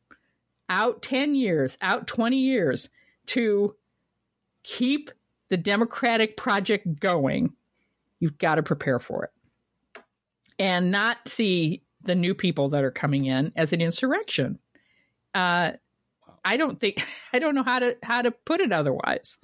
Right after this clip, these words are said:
Speaker 1: Communicate, communicate, communicate. <laughs> I hope Nancy Pelosi is reelected. My, that is my personal
Speaker 2: I do
Speaker 1: feeling.
Speaker 2: too.
Speaker 1: Uh, but I
Speaker 2: Yeah.
Speaker 1: also hope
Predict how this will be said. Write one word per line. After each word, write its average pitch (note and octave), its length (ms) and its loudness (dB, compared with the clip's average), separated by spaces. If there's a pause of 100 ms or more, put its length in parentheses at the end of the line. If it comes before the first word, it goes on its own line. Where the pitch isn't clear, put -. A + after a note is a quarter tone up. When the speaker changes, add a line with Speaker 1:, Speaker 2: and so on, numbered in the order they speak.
Speaker 1:
Communicate, G3+ 840 0 (160)
communicate, B3 1000 0
communicate. G#3+ 880 0 (480)
<laughs> - 400 -20
I F#3+ 60 0
hope B3 160 0
Nancy A3 300 2
Pelosi E3+ 400 0
is D3 100 -2
reelected. B2+ 480 -2
My, D3 160 2
that E3+ 200 0
is E3 120 -2
my C#3+ 180 0 (100)
personal A3 460 -2
Speaker 2:
I F3 100 -2
do - 40 -4 (140)
Speaker 1:
feeling. - 20 -4
Speaker 2:
too. F4+ 280 -2 (360)
Speaker 1:
Uh, D#3 320 0
but F3+ 180 0
I G3 100 0
Speaker 2:
Yeah. E3+ 60 -2
Speaker 1:
also A#3 400 0
hope C#3 360 -2